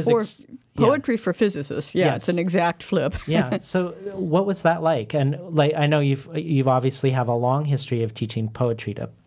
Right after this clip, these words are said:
Speaker 2: to aspiring poets.
Speaker 1: Mm-hmm.
Speaker 2: What was, what was the experience like of having a whole bunch of aspiring physicists engaging with poetry?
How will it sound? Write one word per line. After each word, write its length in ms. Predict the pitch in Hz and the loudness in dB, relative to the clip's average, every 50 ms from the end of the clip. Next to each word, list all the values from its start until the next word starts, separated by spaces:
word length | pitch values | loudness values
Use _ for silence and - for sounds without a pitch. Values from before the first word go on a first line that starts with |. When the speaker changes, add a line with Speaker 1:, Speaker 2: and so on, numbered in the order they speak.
| _ - | _ -6
Speaker 2:
to 260 | - 117 110 110 110 - _ - - - - - - - | -4 -4 -4 -4 -8 -14 _ -20 -20 -20 -20 -20 -8 -6
aspiring 480 | 123 - - - 131 127 113 98 101 104 | -6 -2 0 0 0 0 0 -4 -8 -10
poets. 480 | - - 254 214 - 110 - - - | -12 -6 -4 -4 -4 -4 -4 0 2
Speaker 1:
Mm-hmm. 380 | 269 240 233 190 147 147 226 220 - - _ | 4 4 4 4 2 2 0 -2 -4 -8 _
Speaker 2:
What 240 | - 139 147 151 151 | 0 2 2 2 2
was, 320 | 156 156 151 143 - - 165 | 2 0 0 0 -4 -8 -4
what 200 | 151 143 143 139 | -2 0 0 0
was 140 | 147 139 | 0 0
the 80 | 139 139 | 0 -2
experience 640 | 131 131 - - - 135 135 131 127 131 - - | -2 -2 -4 -2 -2 0 0 0 -2 -4 -2 -2
like 200 | 131 120 117 - | -2 -2 0 -2
of 120 | 117 107 - | -4 -4 -2
having 340 | 127 120 117 117 117 113 110 | -2 -2 -2 -2 -2 -2 -2
a 40 | |
whole 140 | 107 127 123 | 0 -2 0
bunch 240 | 110 123 117 113 - | 0 -2 -4 -2 -4
of 120 | 120 107 | -4 -4
aspiring 460 | 107 110 - - 123 117 113 110 104 104 | -4 -6 -4 -2 -2 -2 0 -2 -4 -2
physicists 720 | - 147 139 131 131 - - 120 110 110 - - - - - - - - - - - - - _ _ _ | -2 -2 -2 -2 -4 -4 -4 -4 -4 -4 -8 -12 -16 -18 -18 -20 -20 -20 -20 -20 -20 -20 -20 _ _ _
engaging 540 | - 135 123 113 120 117 117 110 117 113 110 | 0 0 2 2 0 0 0 0 -2 -2 -2
with 180 | 107 104 104 - | -2 -4 -4 -4
poetry? 520 | - 101 - - - - - - 139 - | -6 -6 -6 -6 -8 -10 -10 -10 -10 -12